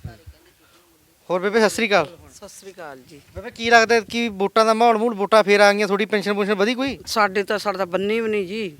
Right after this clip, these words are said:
Speaker 1: ਅੱਛਾ।
Speaker 2: ਹੂੰ। ਤੇ ਵੋਟਾਂ ਜੀ ਫਿਰ ਹੁਣ ਜਿੱਧਰ ਸਿਆਣੇ ਜਾਣਗੇ, ਉੱਧਰ ਹੀ ਅਸੀਂ ਜਾਵਾਂਗੇ ਫਿਰ।
Speaker 1: ਕਿੱਧਰ ਜਾਓਗੇ?
Speaker 2: ਆ ਜਿੱਧਰ ਹੁਣ ਸਾਡੇ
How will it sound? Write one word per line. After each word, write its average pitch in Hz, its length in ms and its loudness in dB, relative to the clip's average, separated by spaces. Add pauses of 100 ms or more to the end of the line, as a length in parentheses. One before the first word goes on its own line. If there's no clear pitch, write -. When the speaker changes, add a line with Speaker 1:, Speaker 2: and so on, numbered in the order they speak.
(120)
Speaker 1:
ਅੱਛਾ। 220 260 -14 (220)
Speaker 2:
ਹੂੰ। 139 600 -10 (1400)
ਤੇ 208 100 -2
ਵੋਟਾਂ 226 460 -2
ਜੀ 254 100 -6
ਫਿਰ 226 220 -4
ਹੁਣ 202 320 -4 (580)
ਜਿੱਧਰ 185 480 -4
ਸਿਆਣੇ 180 460 -2
ਜਾਣਗੇ, 180 400 -6
ਉੱਧਰ 180 220 -8
ਹੀ 180 120 -4
ਅਸੀਂ 123 180 -14
ਜਾਵਾਂਗੇ 139 360 -12
ਫਿਰ। 143 80 -20
Speaker 1:
ਕਿੱਧਰ 208 200 -2
ਜਾਓਗੇ? 220 400 0 (260)
Speaker 2:
ਆ 185 120 -2
ਜਿੱਧਰ 180 260 -8
ਹੁਣ 214 100 -8
ਸਾਡੇ 170 320 -6